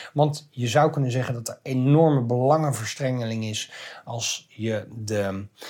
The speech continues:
de, de, een, een mogelijke dreiging op het fiat-systeem, als je daar, eh, controles op laat, eh, uitvoeren door,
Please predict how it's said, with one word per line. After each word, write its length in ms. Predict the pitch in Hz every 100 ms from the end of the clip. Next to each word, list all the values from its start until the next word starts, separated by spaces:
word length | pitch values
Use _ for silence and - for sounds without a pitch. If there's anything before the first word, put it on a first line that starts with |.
| - -
de, 380 | 98 98 110 127
de, 200 | 123 -
een, 260 | - 110 101
een 260 | - 113
mogelijke 680 | 107 156 185 151 113 - 98
dreiging 640 | 113 135 156 165 160 117 -
op 140 | 135
het 120 | 131
fiat-systeem, 840 | 165 160 156 131 - 131 131 131 -
als 180 | - 120
je 60 | 110
daar, 380 | 110 104 - _
eh, 140 | - 104 -
controles 560 | 139 139 175 170 143
op 160 | 135 135
laat, 420 | 127 120 - -
eh, 160 | - 110 -
uitvoeren 680 | 131 131 - 113 113 113 110
door, 360 | 127 120 120